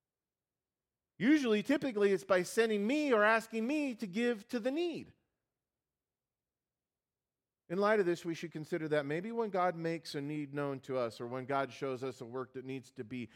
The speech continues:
entered into, his work that needs to be done, maybe we should consider that he's made it known to us because he's calling us to step up and step in. Ananias was aware at the very least, and God, God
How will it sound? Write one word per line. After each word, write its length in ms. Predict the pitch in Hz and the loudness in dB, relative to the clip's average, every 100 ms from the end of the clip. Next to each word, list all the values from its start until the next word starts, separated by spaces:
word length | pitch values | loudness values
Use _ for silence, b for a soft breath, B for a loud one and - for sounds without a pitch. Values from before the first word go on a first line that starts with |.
| b b | b b
entered 360 | 151 147 139 135 | -6 -2 -4 -4
into, 500 | 139 139 131 120 110 b b | -6 -6 -4 -6 -6 b b
his 340 | - 180 151 | 2 4 4
work 340 | 127 120 120 - _ b 131 | -2 0 0 -4 _ b -6
that 140 | 131 | -4
needs 200 | 131 123 | -4 -8
to 120 | 131 | -8
be 120 | 117 | -6
done, 240 | 120 117 117 b b | -4 -4 -4 b b
maybe 220 | 139 180 | -2 0
we 160 | 233 226 | -2 -6
should 160 | 196 180 | -6 -6
consider 400 | 151 - 156 147 | -6 -4 -4 0
that 220 | 139 113 | 0 -2
he's 560 | 120 - 202 190 160 143 | -8 -8 -6 -4 -6 -6
made 300 | 147 170 151 | -2 0 -2
it 160 | 147 | -4
known 340 | 143 156 156 143 | -2 0 0 -4
to 240 | - 139 139 | -6 0 4
us 500 | 151 127 - - - b b b | 4 2 -4 -16 -18 b b b
because 640 | 143 - 170 156 147 135 - b b | -4 4 6 8 6 2 -14 b b
he's 280 | - 180 165 | -6 -4 -4
calling 380 | - 165 147 139 | -2 0 0 0
us 260 | 143 135 - | -2 -4 -10
to 100 | 127 | -12
step 340 | - 123 - | -4 -4 -2
up 200 | 117 - | -6 -6
and 120 | 104 | -14
step 320 | - 107 - | -10 -10 -8
in. 160 | 107 90 64 _ _ _ _ _ _ _ _ _ _ _ _ _ _ - | -10 -12 -16 _ _ _ _ _ _ _ _ _ _ _ _ _ _ -4
Ananias 640 | 156 170 160 165 156 143 143 | -2 0 2 4 4 0 -4
was 180 | 127 | -6
aware 360 | 123 123 139 120 | -2 4 4 4
at 100 | 110 | 0
the 60 | 113 | -2
very 320 | 139 139 131 | 2 4 2
least, 380 | 131 127 107 131 | 0 -2 -4 -8
and 140 | 120 | 0
God, 300 | 151 160 156 B B B | 4 4 2 B B B
God 300 | 156 160 151 | 6 8 6